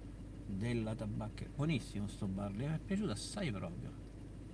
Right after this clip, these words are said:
Eh, dunque, no, che ho fatto? Eh, dunque, qua l'avevo letto. E chissà,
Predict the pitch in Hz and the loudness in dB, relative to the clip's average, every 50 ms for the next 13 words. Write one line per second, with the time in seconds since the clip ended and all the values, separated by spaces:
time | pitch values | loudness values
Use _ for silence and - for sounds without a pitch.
0 | - - - - - - - - - - - - - - - - - - - - | -10 -10 -10 -10 -10 -10 -10 -8 -8 -8 -8 -8 -8 -8 -8 -8 -8 -8 -8 -8
1 | - - - - - - - - - - - - - - - - - - - - | -8 -8 -8 -8 -8 -8 -8 -8 -8 -8 -8 -8 -8 -8 -8 -8 -10 -10 -10 -10
2 | - - - - - - - - - - - - - - - - - - - - | -10 -10 -8 -8 -8 -8 -8 -8 -8 -8 -8 -8 -8 -8 -8 -8 -8 -8 -8 -8
3 | - - - - - - - 185 190 185 180 175 180 180 196 160 131 - 147 156 | -8 -8 -8 -8 -4 4 10 12 12 12 12 12 12 12 12 12 12 8 6 8
4 | 160 147 131 131 165 156 - - - 113 107 107 - - - 131 131 131 - - | 8 8 8 8 6 4 4 6 6 6 6 6 2 2 2 2 4 4 0 -2
5 | - - - - - - - - - - - - - - - - - - - - | -4 -4 -4 -4 -4 -4 -4 -4 -4 -4 -4 -4 -4 -6 -6 -6 -6 -6 -8 -8
6 | - - - - - - - - - - - - - - - - 120 120 117 113 | -8 -8 -8 -8 -8 -6 -6 -6 -6 -6 -6 -6 -6 -4 -4 0 0 2 4 4
7 | 113 113 110 113 113 120 135 120 104 - 117 - 156 139 120 113 117 127 147 156 | 4 4 4 4 4 4 4 2 2 0 0 2 4 4 6 6 4 4 6 6
8 | 147 127 123 120 117 - - - - 123 107 101 107 - - - - - - - | 8 10 10 10 8 6 0 -2 0 2 2 2 2 -2 -4 -8 -8 -8 -8 -8
9 | - - - - - - - - 185 180 - - 196 - - - - 185 160 147 | -8 -8 -8 -8 -8 -6 0 2 0 2 2 2 2 2 2 4 6 8 8 8
10 | 135 | 6